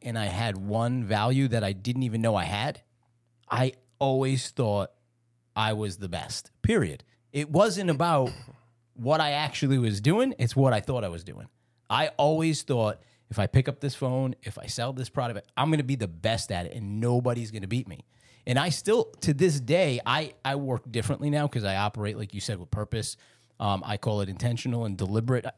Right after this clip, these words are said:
Every time I do something, it's for a, a bigger reason, right? I don't chase the bag anymore.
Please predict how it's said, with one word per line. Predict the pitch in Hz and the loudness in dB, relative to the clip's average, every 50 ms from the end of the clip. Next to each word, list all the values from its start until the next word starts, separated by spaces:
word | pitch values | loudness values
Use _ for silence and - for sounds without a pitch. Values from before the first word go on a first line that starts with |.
| _ - | _ -2
Every | 139 143 123 127 135 135 131 | -2 -2 -2 0 -2 -2 0
time | 123 135 131 127 120 | 0 0 0 2 2
I | 117 117 | 0 2
do | 107 127 135 | 2 0 2
something, | - 156 151 151 - 165 156 | 2 2 0 0 0 0 0
it's | 117 98 - | 0 -2 -4
for | - - 147 120 113 101 98 | -2 0 0 2 2 0 -2
a, | 95 - _ _ _ - | -4 -8 _ _ _ -4
a | 113 107 | -2 -2
bigger | 107 107 131 123 120 113 104 | 0 0 0 0 2 0 0
reason, | 101 104 117 143 151 165 180 170 117 | 2 2 2 2 2 2 0 0 2
right? | 104 107 147 - - - - - - _ _ _ _ _ | 2 2 0 0 -6 -12 -20 -20 -20 _ _ _ _ _
I | - 196 | 0 2
don't | 208 151 | 2 2
chase | - 180 175 - | 2 2 0 0
the | - 104 | 0 0
bag | 123 139 147 127 98 | 0 2 2 0 -4
anymore. | 85 85 85 73 80 113 127 | -6 -8 -10 -8 -8 -10 -10